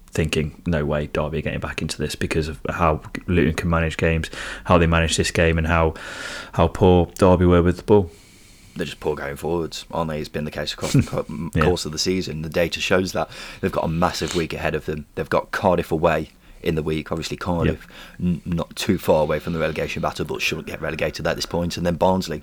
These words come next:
Speaker 2: which is a six-pointer, a massive six-pointer next Saturday. So, yeah, big, big week for Derby's chances of staying up.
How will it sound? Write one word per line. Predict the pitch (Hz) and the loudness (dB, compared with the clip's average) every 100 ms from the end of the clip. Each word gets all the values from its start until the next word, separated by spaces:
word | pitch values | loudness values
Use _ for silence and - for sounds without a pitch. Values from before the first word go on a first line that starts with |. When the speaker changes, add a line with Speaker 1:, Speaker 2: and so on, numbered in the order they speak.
| - | -10
Speaker 2:
which | - - | -8 -4
is | 82 78 - - | -4 -4 -6 -6
a | |
six-pointer, | - - - - 92 92 - - | -2 -2 -2 -2 -2 -2 -4 -6
a | - | -4
massive | 85 90 - - | -2 -2 -4 -6
six-pointer | - 87 - 92 92 80 | -4 -4 -2 -4 -2 -4
next | 80 - | -6 -4
Saturday. | 92 90 - 73 | -6 -6 -6 -6
So, | 73 - 85 - - - - | -4 -2 -2 -4 -18 -10 -2
yeah, | 82 | -2
big, | 76 113 104 - | 2 4 4 4
big | 98 85 | 2 4
week | 98 82 - - - | 2 2 -2 -16 -20
for | - 85 | -6 0
Derby's | 85 80 - | 2 0 -2
chances | 92 78 - | -2 -2 -4
of | 76 | -6
staying | - 87 80 80 | -2 0 0 2
up. | 87 | 2